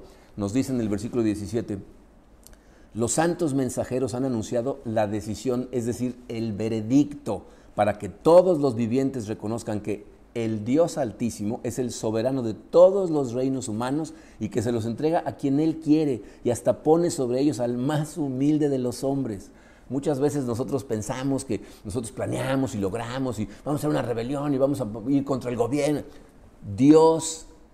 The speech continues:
es el que lo hace. Daniel nos recuerda que es el Altísimo que, que, que utiliza incluso a gente que no lo reconoce como Dios, pero los utiliza, ¿ah? para, para que sus planes se lleven a cabo.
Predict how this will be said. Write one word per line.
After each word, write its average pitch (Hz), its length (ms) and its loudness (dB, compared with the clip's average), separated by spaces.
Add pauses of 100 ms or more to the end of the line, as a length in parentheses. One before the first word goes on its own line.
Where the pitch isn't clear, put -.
(140)
es 135 220 2
el 123 160 -2
que 127 100 -2
lo 117 160 2
hace. 113 220 0
Daniel 127 320 4
nos 131 120 2
recuerda 123 360 -2
que 127 80 -4
es 113 160 -8
el 120 180 4
Altísimo 127 1000 2 (360)
que, 117 200 -2
que, - 180 -16
que 170 160 -2
utiliza 151 600 2
incluso 185 380 -2
a 151 60 -2
gente 170 280 -4
que 139 120 -4
no 175 120 0
lo 233 120 2
reconoce 208 480 -2
como 151 240 -6
Dios, 220 380 -6 (580)
pero 120 160 -4
los 101 140 -4
utiliza, 131 560 0 (400)
¿ah? 120 160 -10 (100)
para, 104 240 0
para 98 240 0
que 98 80 -6
sus 95 200 -10
planes 127 360 -2
se 98 80 -10
lleven 104 240 -4
a 90 80 -10
cabo. 90 240 -4